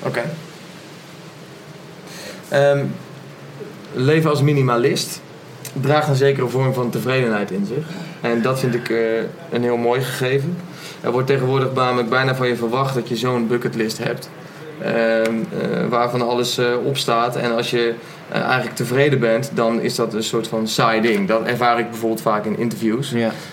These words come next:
Speaker 1: Ehm, dat ze vragen, "En waar droom je allemaal nog over? En
Speaker 2: Ja.
Speaker 1: wat moet je allemaal nog bereiken?" Eh, en, en mijn eerste antwoord is dan altijd, "Nou,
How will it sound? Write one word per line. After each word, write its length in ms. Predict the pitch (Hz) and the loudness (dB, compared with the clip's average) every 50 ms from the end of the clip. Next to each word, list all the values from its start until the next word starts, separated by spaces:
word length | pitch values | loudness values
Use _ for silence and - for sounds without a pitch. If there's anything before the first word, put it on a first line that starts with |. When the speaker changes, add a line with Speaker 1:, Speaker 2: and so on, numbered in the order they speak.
| - - - | -16 -12 -6
Speaker 1:
Ehm, 280 | - 107 110 110 107 | 0 0 2 2 2
dat 160 | 104 113 113 - | 2 2 0 -2
ze 80 | - | -2
vragen, 340 | - 117 110 107 113 113 113 - - | -2 0 2 2 2 0 -2 -4 -2
"En 120 | 135 135 135 | -2 0 2
waar 140 | 139 139 139 | 2 2 2
droom 260 | 135 135 147 147 147 | 4 4 4 4 4
je 80 | 139 | 2
allemaal 180 | 131 127 131 127 | 2 2 0 0
nog 220 | 127 123 131 127 | 0 0 0 0
over? 340 | 123 120 110 120 120 120 120 | 0 0 0 2 2 2 2
En 320 | 110 113 113 113 110 110 110 - - - - | 2 2 2 2 0 -2 -4 -6 -10 -6 -2
Speaker 2:
Ja. 120 | 123 117 | 0 0
Speaker 1:
wat 100 | 123 123 | 2 2
moet 140 | 131 135 131 | 2 2 2
je 80 | 135 | 2
allemaal 180 | 123 120 123 123 | 2 0 0 0
nog 120 | 120 120 117 | 0 0 0
bereiken?" 680 | 127 120 123 131 127 127 123 - 127 120 117 117 117 117 - - - - - - - - | 2 2 4 4 4 2 2 2 2 2 2 2 0 -2 -6 -12 -14 -14 -14 -12 -4 -2
Eh, 360 | 117 113 117 113 110 107 - | 0 2 2 2 0 0 0
en, 180 | 117 117 113 107 | 0 0 0 0
en 100 | 113 120 | 0 0
mijn 180 | 123 117 117 113 | 2 2 2 2
eerste 320 | - 175 196 208 202 - 156 | 4 4 6 6 6 4 2
antwoord 340 | 113 127 151 175 131 123 120 | 2 4 4 4 4 2 2
is 100 | 123 120 | 2 2
dan 180 | 123 113 - | 2 2 2
altijd, 380 | - 139 135 131 117 110 104 104 | 2 2 2 2 2 0 0 0
"Nou, 180 | 107 98 87 | -2 -2 -4